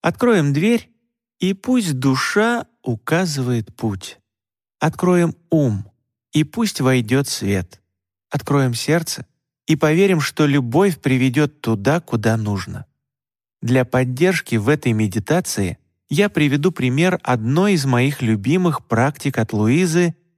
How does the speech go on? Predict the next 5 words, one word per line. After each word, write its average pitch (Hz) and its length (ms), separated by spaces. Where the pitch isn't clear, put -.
из 156 260
её 120 420
книги 160 600
«Мысли 123 440
сердца». - 580